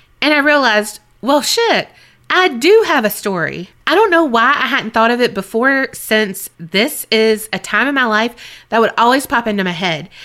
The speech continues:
It's kind of that experience that stays with you forever, even though you might not want it to. Names will remain the same. Everyone's okay with it. So my sister Megan and I are two years apart, and both of us experienced the same thing, although neither of us talked about it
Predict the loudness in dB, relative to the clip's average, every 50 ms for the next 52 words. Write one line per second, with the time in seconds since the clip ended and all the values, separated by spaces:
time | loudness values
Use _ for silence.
0 | -20 -16 -12 -12 -12 -6 -4 -2 0 2 2 2 2 2 0 0 0 0 -2 -4
1 | -6 -6 -4 -2 0 0 0 0 -2 -2 -4 -4 -4 -6 -4 -4 -2 0 0 0
2 | 0 -2 -2 -2 -2 -2 -2 -2 -2 -2 0 -2 0 2 2 2 2 0 -2 -2
3 | -2 -2 -2 -2 -2 -2 -2 -2 0 0 -2 0 -2 -2 -2 -2 -2 -4 -2 -2
4 | -4 -4 -6 -6 -6 -4 -4 -6 -8 -10 _ _ -4 -2 0 0 0 -2 -2 -2
5 | -2 0 0 0 0 0 0 0 0 0 -2 -4 -4 -4 -2 -2 -2 -2 -4 -4
6 | -6 -4 -2 -2 0 0 0 0 -2 -2 -4 -6 -6 -6 -8 -10 -10 -10 -12 -14
7 | -14 -12 -8 -6 -2 0 2 4 4 2 2 0 -2 -4 -2 -4 -6 -4 0 0
8 | 0 2 2 0 0 0 0 0 0 0 0 0 0 0 0 2 2 0 0 0
9 | -2 -4 -2 -2 0 0 0 -2 -2 -6 -8 -8 -4 -2 -2 -2 -2 -4 -8 -12
10 | -20 -20 -12 -6 -4 -2 0 2 2 0 0 2 2 2 2 0 -2 -8 -10 -8
11 | -4 -4 -2 0 0 0 -2 -2 -4 -8 -10 -6 -4 -2 -2 -2 -4 -4 -6 -8
12 | -8 -8 -12 -14 -16 -20 -20 -20 -20 -8 -4 -2 0 2 2 2 0 0 -2 0
13 | 0 0 2 2 2 2 0 -2 -2 -4 -2 -2 -2 -2 -2 -4 -2 0 0 0
14 | 0 -2 -2 -4 -8